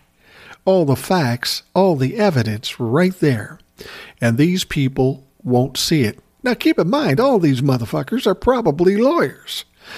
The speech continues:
If anybody should see it, it should be them. But they didn't. They didn't admit to seeing it. You know they saw it, but they were willing to lie to protect Donald Trump.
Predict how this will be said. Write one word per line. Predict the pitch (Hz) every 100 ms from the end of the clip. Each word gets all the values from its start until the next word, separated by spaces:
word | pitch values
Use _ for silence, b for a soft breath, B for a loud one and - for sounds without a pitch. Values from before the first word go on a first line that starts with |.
| B
If | 139 131
anybody | 156 139 123 117
should | 107 - 294 175
see | - 131 120
it, | 120 _ B B B
it | 170 -
should | - 143 123 - - _
be | 135 139
them. | 135 240 151 87 - b b b b b b b
But | 113 104
they | 107
didn't. | 113 185 127 _ b b b b b b b b -
They | 113 107 -
didn't | 151 151 156 135 _ _ _ _ -
admit | 113 110 160 - -
to | 127
seeing | - 113 92 113
it. | 208 _
You | 170
know | 202 233 170
they | 110
saw | 101 - 143 107 110
it, | - B B B
but | - 131
they | 160
were | 175
willing | 143 131 139 151 143
to | 147
lie | 143 123 104 107 113
to | 139
protect | 131 131 - 110 101 - - _ 123
Donald | 113 101 98 104 -
Trump. | - 202 113 -